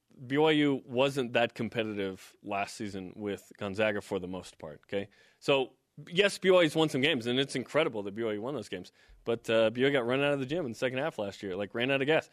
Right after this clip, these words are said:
At home, it wasn't a close game in the end, right? Um, I expect B Y U to be competitive, but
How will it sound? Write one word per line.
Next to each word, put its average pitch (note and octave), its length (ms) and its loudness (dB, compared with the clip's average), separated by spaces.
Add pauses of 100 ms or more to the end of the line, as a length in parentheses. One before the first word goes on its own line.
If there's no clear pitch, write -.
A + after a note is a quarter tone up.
(320)
At C3+ 160 2
home, D3 360 2
it A2+ 120 -2
wasn't C3 320 0
a A#2+ 80 -4 (280)
close C3 360 -4
game C3 360 -2
in A2+ 160 -4
the A2 140 2
end, A2 300 -4
right? A2+ 220 0 (300)
Um, B2 340 2 (400)
I D3+ 340 2 (120)
expect D#3 400 0
B C#3 60 0
Y C3 60 6
U C3 60 6
to B2 60 -2
be B2 120 -2
competitive, A2+ 680 -2 (440)
but A2+ 240 0